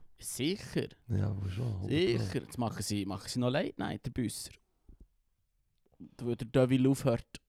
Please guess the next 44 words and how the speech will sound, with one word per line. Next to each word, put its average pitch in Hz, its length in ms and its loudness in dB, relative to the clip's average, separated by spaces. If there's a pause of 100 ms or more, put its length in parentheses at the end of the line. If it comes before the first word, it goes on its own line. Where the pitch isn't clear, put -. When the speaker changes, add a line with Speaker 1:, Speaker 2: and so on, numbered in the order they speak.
(160)
Speaker 2:
Das 98 60 -8
war 95 60 -8
schon 123 100 -6
sehr 120 200 4
feinfühlig 110 600 0
gewesen - 160 -6
vom 98 140 -2
S 98 280 -6
R 98 100 -4
F. 107 120 -12 (200)
Speaker 1:
Was? 127 420 6 (240)
Speaker 2:
Da 160 140 -2
habe 135 140 4
ich 113 60 -2
den, 113 140 2
ähm, 107 260 0 (340)
Uproar 127 580 10
in 113 80 8
der 107 80 8
linken 117 360 4
Meme-Szene 120 760 4
auf 110 100 4
Instagram. 113 720 4 (360)
Speaker 1:
Aha, 127 320 4
nein, 113 100 6
Speaker 2:
Habe 110 60 4
Speaker 1:
da - 40 2
Speaker 2:
ich 110 80 0
schon 107 100 0
Speaker 1:
scheisse 107 140 0
ich - 40 -2
Speaker 2:
vo-, 98 80 -4
Speaker 1:
drauf. 95 240 -2
Speaker 2:
habe 113 140 4
ich 107 80 0
voll 110 180 6
verstanden. 104 500 2
Speaker 1:
Nein, 104 140 6
Speaker 2:
Mo, 143 360 12
Speaker 1:
keine 123 140 2
Sekunde. 98 400 -2
Speaker 2:
ist 123 120 2
so 160 140 8
wie, 151 180 12